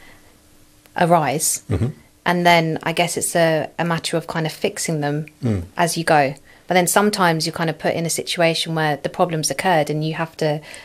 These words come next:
Speaker 1: think about what the solution is and how, you know, you're gonna get that to the end
Speaker 2: Yeah,
Speaker 1: user, right?
Speaker 2: and what's tricky is that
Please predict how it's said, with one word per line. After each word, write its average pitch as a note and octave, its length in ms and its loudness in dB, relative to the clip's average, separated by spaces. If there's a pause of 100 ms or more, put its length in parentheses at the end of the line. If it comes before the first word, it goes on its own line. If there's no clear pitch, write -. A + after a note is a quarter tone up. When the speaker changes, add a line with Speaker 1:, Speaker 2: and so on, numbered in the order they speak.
(100)
Speaker 1:
think F#3+ 200 0
about D#3 440 2
what E3 180 2
the D#3+ 80 -4
solution E3 460 0
is D#3 180 0
and D#3 120 -2
how, D3+ 400 0 (200)
you E3+ 80 -4
know, D#3 100 0
you're D3+ 180 -2
gonna D#3+ 200 0
get - 220 -2
that C#3 180 -2
to - 100 -2
the D3 300 2 (320)
end D3+ 540 -2 (200)
Speaker 2:
Yeah, B2 240 2
Speaker 1:
user, A2+ 200 0
right? C#3 120 -2
Speaker 2:
and B2 80 2
what's D3+ 160 2
tricky C#3 340 0
is G#2 200 -2
that G#2 300 2